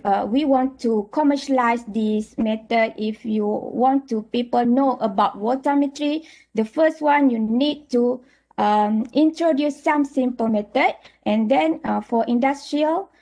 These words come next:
uh, application, they want, uh, the one that commercially available. But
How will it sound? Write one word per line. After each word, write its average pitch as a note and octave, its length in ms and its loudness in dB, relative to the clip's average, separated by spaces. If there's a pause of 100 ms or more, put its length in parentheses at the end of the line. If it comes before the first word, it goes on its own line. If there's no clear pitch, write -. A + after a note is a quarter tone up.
(160)
uh, A#3+ 300 0
application, D#4+ 720 -2
they A#3 160 2
want, D4+ 500 0
uh, A3+ 220 -2
the A3 160 0
one C#4+ 400 0
that B3 400 -2 (560)
commercially C#4 640 2
available. G#3 640 -2 (400)
But A3+ 340 0